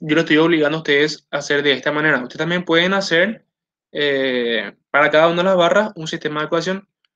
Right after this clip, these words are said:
pero tienen que tener en cuenta de que, eh, si ustedes hacen, por ejemplo, vamos a suponer que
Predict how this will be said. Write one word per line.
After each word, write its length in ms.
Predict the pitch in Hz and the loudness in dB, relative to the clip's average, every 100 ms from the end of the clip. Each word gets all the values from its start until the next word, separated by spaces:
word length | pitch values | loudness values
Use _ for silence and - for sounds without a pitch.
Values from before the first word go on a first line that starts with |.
| _ - | _ -6
pero 140 | 143 | -6
tienen 220 | 139 151 | -4 -4
que 60 | 165 | -2
tener 220 | 180 165 | 0 0
en 100 | 175 | -2
cuenta 320 | 160 151 156 | -2 -2 2
de 140 | 151 147 | 2 2
que, 320 | 139 139 - _ _ _ _ _ _ _ - | 0 -2 -4 _ _ _ _ _ _ _ -8
eh, 240 | 143 127 | -4 -4
si 120 | 123 151 | -6 -8
ustedes 200 | 165 160 | 0 0
hacen, 260 | 156 175 | 0 0
por 120 | 175 | 0
ejemplo, 680 | 165 156 151 143 131 120 - _ - - | 0 -2 -4 -2 0 0 -4 _ -18 -12
vamos 240 | 131 143 | -8 -6
a 40 | 165 | -4
suponer 300 | 160 151 151 | -2 0 0
que 440 | 156 147 135 | 2 2 0